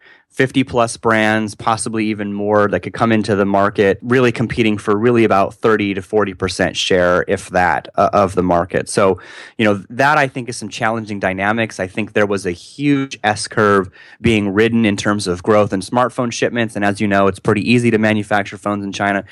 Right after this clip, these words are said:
It's pretty easy to go to market with phones in China. And I think there was a lot of companies that just capitalized on that upward swing trend. And it's just, it's inevitably gotta co-, gotta consolidate. Um, I don't know if that's just that, that brands go out of business because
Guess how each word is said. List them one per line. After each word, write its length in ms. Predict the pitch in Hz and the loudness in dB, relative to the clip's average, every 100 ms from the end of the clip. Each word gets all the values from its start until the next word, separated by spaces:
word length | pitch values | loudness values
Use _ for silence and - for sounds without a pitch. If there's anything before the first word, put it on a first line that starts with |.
| - | -10
It's 140 | 92 - | -10 -2
pretty 320 | 117 107 - | 0 0 2
easy 300 | 117 113 110 | 2 2 0
to 100 | 101 | -2
go 260 | 85 107 131 | 0 2 4
to 100 | 123 | 4
market 380 | 113 117 123 110 | 2 2 -2 -6
with 140 | 107 | -8
phones 320 | - 101 101 | -6 -6 -6
in 100 | 101 | -8
China. 360 | 92 98 98 98 - - - | -2 0 0 -2 -8 -20 -6
And 100 | 110 | -2
I 60 | 113 | 0
think 180 | 123 113 | 0 0
there 120 | 113 | 0
was 120 | 104 | 2
a 40 | 98 | 2
lot 200 | 101 107 | 2 2
of 60 | |
companies 460 | 107 104 104 101 95 | -2 -6 -6 -6 -4
that 380 | 98 95 92 - | -2 0 -2 -6
just 240 | - 104 - | -8 -8 -2
capitalized 640 | 123 117 110 101 95 90 - - _ 117 | 0 2 2 2 2 -2 -14 -20 _ 0
on 340 | 120 113 101 | 2 2 0
that 160 | 104 98 | -2 0
upward 400 | 113 110 101 92 | -4 -2 -4 -4
swing 420 | - 131 131 131 | -4 -2 0 0
trend. 460 | 123 - 92 90 92 - - - - | -2 0 2 0 -4 -12 -20 -18 0
And 280 | 113 107 107 | 2 2 2
it's 200 | 113 - | 0 0
just, 200 | 117 - | -2 0
it's 200 | 113 120 | 0 2
inevitably 440 | 113 107 98 92 | 2 2 -2 -4
gotta 220 | 90 87 | -4 -6
co-, 180 | - 110 - 104 - | -8 -16 -16 -20 -12
gotta 240 | - 90 92 | -2 0 -2
consolidate. 760 | - 92 85 82 85 71 - - | -4 -2 0 0 0 -2 -6 -8
Um, 260 | 71 76 - | -10 -8 -2
I 120 | 107 | 0
don't 200 | 110 92 | 2 2
know 220 | 104 101 | 4 4
if 140 | 98 | 2
that's 300 | - 95 95 | 0 0 0
just 300 | - 101 - | 0 -2 0
that, 240 | 104 95 92 | 0 0 0
that 160 | 92 | 0
brands 340 | 104 98 95 92 | 2 2 2 0
go 140 | 101 | 2
out 120 | 92 | 2
of 120 | 85 85 | 0 0
business 440 | 131 135 127 123 | 0 2 0 0
because 400 | - 98 101 | -6 -4 -4